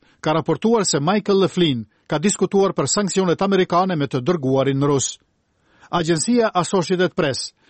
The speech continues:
raportoi se Flynn ishte shpeshherë në kontakt me Kisliakun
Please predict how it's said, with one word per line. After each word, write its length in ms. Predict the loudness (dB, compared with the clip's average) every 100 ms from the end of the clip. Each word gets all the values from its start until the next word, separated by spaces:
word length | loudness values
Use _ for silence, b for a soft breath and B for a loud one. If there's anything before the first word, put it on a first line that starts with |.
| b
raportoi 500 | -2 0 0 2 2
se 160 | 0 -2
Flynn 320 | 0 0 0 b b b
ishte 260 | 0 0 -2
shpeshherë 480 | 0 0 0 0
në 40 | -2
kontakt 440 | -2 -2 -2 -4 -2
me 160 | -2
Kisliakun 720 | 0 -2 2 2 2 2 0